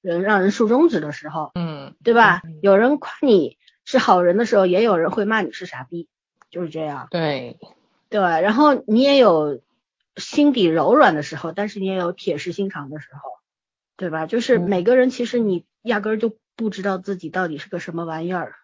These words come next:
Speaker 1: 你只是在，我觉得每一分每一秒都是当下的感受，就是你这，你这一秒钟你都不知道下一秒你会干嘛，就这样。哎，你，你能够把握的其实只有这一秒而已，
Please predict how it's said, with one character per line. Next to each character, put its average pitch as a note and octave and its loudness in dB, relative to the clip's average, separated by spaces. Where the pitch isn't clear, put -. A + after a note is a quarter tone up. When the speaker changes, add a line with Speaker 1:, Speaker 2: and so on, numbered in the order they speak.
Speaker 1:
你 F#3+ -10
只 F#3 -8
是 G3+ -4
在， G3 -2
我 F3+ -4
觉 G3 2
得 A3+ 4
每 G3 2
一 F3+ -4
分 A#3+ 0
每 F3+ -2
一 D#3 -8
秒 E3 -4
都 E3+ -4
是 F#3 -6
当 A#3 -2
下 A3+ -4
的 D3+ -6
感 B2+ -10
受， C3+ -12
就 E3 -12
是 D#3+ -12
你 F3 -14
这， A3+ -2
你 G3 -8
这 B3+ 2
一 A#3+ 2
秒 F3+ -2
钟 F3+ -6
你 D#3 -8
都 E3+ -4
不 F#3+ -12
知 G#3 -4
道 F#3+ -2
下 F#3+ -4
一 E3 -10
秒 E3 -8
你 C#3 -14
会 D3+ -12
干 D3+ -12
嘛， A2+ -12
就 - -12
这 - -14
样。 D#3+ -14
哎， F#3 -8
你， F#3 -4
你 F#3+ 2
能 G#3 0
够 B3+ 4
把 D#3 -2
握 F3+ 0
的 E3+ 0
其 F#3+ -6
实 F#3+ -6
只 E3+ -8
有 E3 -2
这 D#3+ -8
一 C#3+ -8
秒 B2+ -10
而 - -20
已， - -20